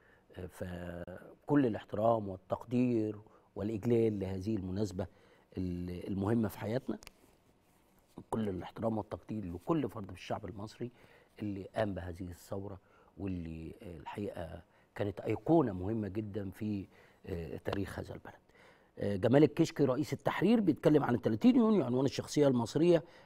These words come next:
"جاءوا من الخنادق فلم يتآلف معهم الشعب المصري، انتقلوا إلى العمل في النور لكنهم احتفظوا بآلاعيب الظلام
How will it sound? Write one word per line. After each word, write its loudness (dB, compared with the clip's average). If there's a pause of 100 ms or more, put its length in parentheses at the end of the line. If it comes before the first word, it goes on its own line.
(120)
"جاءوا 12
من 8
الخنادق 4
فلم 4
يتآلف 2
معهم 0
الشعب 0
المصري، 2
انتقلوا 4
إلى 2
العمل 2
في -10
النور 6
لكنهم 0
احتفظوا 0
بآلاعيب 0
الظلام 8